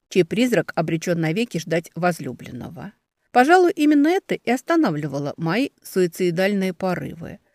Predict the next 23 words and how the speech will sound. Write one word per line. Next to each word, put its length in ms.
Ну, 260
ещё 260
решётки 420
на 200
окнах 460
и 80
отсутствие 640
возлюбленного, 880
который, 400
к 140
несказанному 720
счастью 400
моему, 480
застрял 560
в 100
неведомых 440
краях. 680
Чёрт 220
бы 100
с 140
ним, 280
с 120
возлюбленным, 800